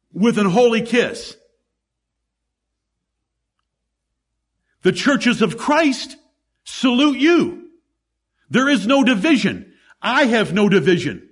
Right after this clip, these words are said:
The churches of Christ have no division. You should have no division. I have just saluted and I have just greeted Gentiles and Jews, and you ought to do the same. There's an al-,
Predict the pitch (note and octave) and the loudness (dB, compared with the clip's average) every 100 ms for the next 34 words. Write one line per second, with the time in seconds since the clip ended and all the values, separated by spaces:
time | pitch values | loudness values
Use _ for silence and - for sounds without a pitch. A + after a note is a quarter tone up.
0 | _ _ _ _ _ - G#3 - C#4 A#3 | _ _ _ _ _ -4 -2 -2 -2 -2
1 | F#3+ G#3+ - C#4 C#4+ - A3 F#3+ E3+ F#3+ | -4 -6 -4 0 0 0 -2 -2 0 0
2 | E3+ D3 F3 - F#2+ - _ _ _ _ | 0 0 -2 -2 -8 -10 _ _ _ _
3 | - B2+ C4+ C#4 - E3+ E3+ E3 E3 F3 | -18 -2 2 2 2 -4 -2 -2 -2 0
4 | D#3+ C#3 D#3 C3+ F#2+ E2 _ _ _ - | 0 0 -2 -4 -10 -14 _ _ _ -8
5 | G3+ A#3 A3 A3 D3+ G3 A3 - G3+ A3 | -4 -2 0 0 -2 -4 -4 -2 -2 0
6 | B3 C4+ C4+ - - F3 F#3+ A3 G#3 G3 | 0 0 -4 -10 -6 -2 0 0 0 0
7 | C#3+ G#3 G#3 C#3 A#3 G#3 E3+ - - - | 0 -4 -4 -2 0 2 0 -2 -12 -20
8 | A#2 G#3 A3+ A3 A#3 A#3+ C4 B3 - _ | -6 -2 -2 -2 -2 0 -2 -6 -14 _
9 | _ _ _ - G#3 A3+ G3 A3+ A3 G#2 | _ _ _ -2 0 2 2 0 0 -2
10 | F#2 - _ _ - C#3+ D#3+ F3+ E3 D#3+ | -6 -16 _ _ -8 -4 0 0 0 -2
11 | C#3 D3+ C3+ - C#3+ A2 E2 D2+ _ _ | -4 -4 -4 -4 -4 -4 -8 -14 _ _
12 | _ _ _ _ - D#3 F#3+ F3+ F3 D#3 | _ _ _ _ -4 0 0 0 -2 -4
13 | D#3 | -6